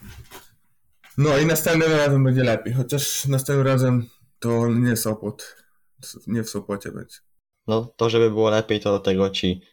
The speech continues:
Speaker 2: życzę, a jeżeli ktoś, y, chciałby zobaczyć przygotowanie Alberta, to zapraszamy na jego kanał YouTube. Taka fajna w ogóle pamiątka, te filmy, tak na przyszłość,
Speaker 1: No,
Speaker 2: nie?
Speaker 1: dokładnie. No, ja też z taką myślą właśnie to tworzę,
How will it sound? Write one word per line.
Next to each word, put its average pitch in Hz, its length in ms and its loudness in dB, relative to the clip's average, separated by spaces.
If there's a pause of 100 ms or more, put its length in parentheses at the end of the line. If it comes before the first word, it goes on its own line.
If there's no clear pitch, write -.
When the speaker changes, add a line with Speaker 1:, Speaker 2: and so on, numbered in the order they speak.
(120)
Speaker 2:
życzę, 90 340 0
a 98 60 2
jeżeli 95 300 0
ktoś, 92 360 -4
y, - 320 -4 (220)
chciałby 90 440 0
zobaczyć 95 400 -4
przygotowanie 95 560 0
Alberta, 95 420 0
to 87 260 -2
zapraszamy 92 500 -2
na 90 100 2
jego 92 180 -2
kanał 95 460 0
YouTube. 117 500 -2
Taka 147 200 -4
fajna 143 260 2
w 139 40 -4
ogóle 127 360 2
pamiątka, 113 480 -2
te 90 440 -2
filmy, 85 320 -2 (140)
tak - 220 -12
na 90 300 0
przyszłość, 110 380 0
Speaker 1:
No, 127 160 4
Speaker 2:
nie? 123 60 2
Speaker 1:
dokładnie. 120 600 -2
No, 139 140 -2
ja 165 180 0
też 156 180 0
z - 80 -4
taką 131 220 -4
myślą 139 400 -2
właśnie 139 280 -4
to 131 120 -8
tworzę, 131 440 -2